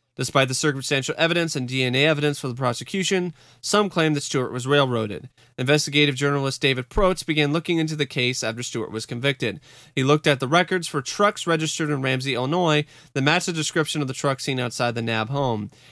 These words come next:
He narrowed down the list of twelve, including Stewart's, that matched his description. One of the other truck owners apparently had a lengthy criminal record and knew Crystal. Hmm. Okay. All right.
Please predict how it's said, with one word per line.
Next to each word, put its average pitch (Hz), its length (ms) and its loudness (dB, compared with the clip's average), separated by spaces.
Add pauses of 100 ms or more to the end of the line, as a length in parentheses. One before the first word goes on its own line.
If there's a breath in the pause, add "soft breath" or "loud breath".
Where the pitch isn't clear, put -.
(140)
He 135 100 0
narrowed 175 320 4
down 156 200 4
the 147 60 0
list 147 280 0
of - 60 -10
twelve, 165 360 4
including 135 320 -2
Stewart's, 156 480 0
that 120 80 -4
matched 120 300 0
his 123 100 -8
description. 123 720 -2 (360 soft breath)
One 151 180 4
of 175 80 4
the 165 80 6
other 160 140 2
truck 190 340 0
owners 139 320 0
apparently 139 420 -2
had 131 140 -2
a - 20 -2
lengthy 156 360 0
criminal 165 340 -2
record 123 420 -2
and 127 140 -2
knew 120 120 -2
Crystal. 127 540 -4 (340)
Hmm. 151 500 -6 (420)
Okay. 156 480 0 (160)
All 120 80 -10
right. 131 280 -6